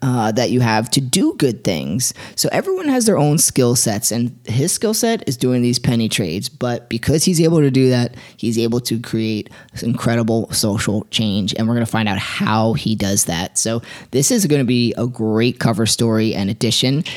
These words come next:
and that's gonna be out on April fifteenth. Um, all right, so guys, last but not least, um, we do have this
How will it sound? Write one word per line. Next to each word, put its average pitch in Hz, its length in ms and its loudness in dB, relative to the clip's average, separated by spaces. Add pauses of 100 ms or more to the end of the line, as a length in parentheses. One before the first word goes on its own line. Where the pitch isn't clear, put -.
(140)
and 113 80 0
that's 123 160 0
gonna 127 160 0
be 117 280 2
out 107 300 -2
on 113 260 -2
April 113 640 0
fifteenth. - 1120 -2 (640)
Um, 127 480 0
all 196 100 -2
right, 135 220 0
so 170 300 0
guys, 165 400 0 (720)
last 151 360 0
but 170 160 0
not 127 380 0
least, 135 760 0
um, 127 280 0
we 127 160 0
do 151 260 2
have 139 260 0
this 127 260 -2